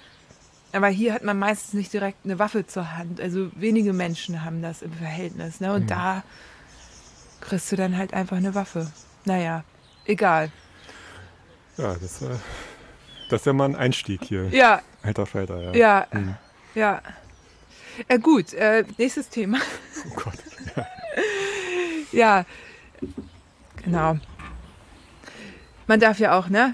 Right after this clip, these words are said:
Speaker 1: haben wir auch gehört, äh, man soll ja gar nicht so viel Politik im, im Radsport, ne? Soll man ja gar nicht. Man da-, so-, soll, soll ich ja möglichst nicht machen. <laughs> Nein, ich spiel, ich spiel da auf was. Es gab, äh,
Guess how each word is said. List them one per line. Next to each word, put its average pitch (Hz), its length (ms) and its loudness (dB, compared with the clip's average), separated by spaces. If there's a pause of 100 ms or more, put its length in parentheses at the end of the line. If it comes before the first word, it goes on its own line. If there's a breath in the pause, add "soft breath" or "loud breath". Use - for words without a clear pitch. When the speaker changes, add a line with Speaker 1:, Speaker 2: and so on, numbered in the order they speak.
(100)
Speaker 1:
haben 214 160 2
wir 202 180 6
auch 196 140 -4
gehört, 190 640 -2
äh, 180 380 0 (340)
man 190 140 -2
soll 214 100 6
ja 208 120 8
gar 185 200 6
nicht 165 180 -6
so 165 160 -8
viel 180 240 -8
Politik 185 560 -4
im, 170 300 -6 (280)
im 185 140 0
Radsport, 175 560 -4
ne? 262 240 2
Soll 208 140 6
man 196 120 4
ja 170 120 0
gar 190 200 -6
nicht. 185 200 -10
Man 180 100 -4
da-, 185 180 2
so-, 202 240 4
soll, 202 400 6
soll 214 140 6
ich 214 120 4
ja 196 100 0
möglichst 180 320 -4
nicht 170 160 -2
machen. 214 280 0 (340)
<laughs> - 320 -20
Nein, 190 200 -4 (380)
ich 220 160 -2
spiel, 226 280 0 (460 loud breath)
ich 220 140 0
spiel 240 260 4
da 196 200 8
auf 196 120 -2
was. 202 240 2
Es 190 380 -6
gab, 208 260 2
äh, 185 300 4